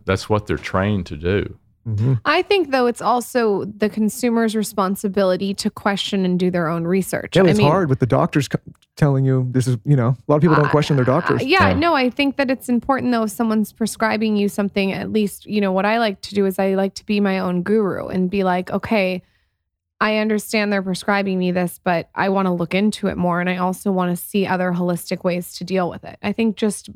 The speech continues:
Speaker 3: blindly being like, "Okay, I'll take it," and shaking my head, like,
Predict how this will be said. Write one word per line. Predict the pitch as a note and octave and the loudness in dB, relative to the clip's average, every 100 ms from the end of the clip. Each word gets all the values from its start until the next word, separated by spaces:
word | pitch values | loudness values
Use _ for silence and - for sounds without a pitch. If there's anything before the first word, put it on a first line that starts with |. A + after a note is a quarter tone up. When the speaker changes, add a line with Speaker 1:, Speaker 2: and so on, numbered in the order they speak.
| F3+ | -6
Speaker 3:
blindly | G3+ F#3+ G3+ G#3 G3 | 0 0 0 0 0
being | F#3+ F3+ | 0 0
like, | F3+ F3 | 0 -2
"Okay, | F#3+ A#3+ B3 | -2 0 2
I'll | A3 F#3+ | 0 0
take | A3 A3 | -2 0
it," | G3+ F3+ | 0 0
and | E3+ | 0
shaking | G3+ F#3+ F#3+ | -2 0 0
my | F#3 F3+ | 0 0
head, | F3+ G3+ F#3+ | 0 0 0
like, | F#3+ F#3 | -2 -4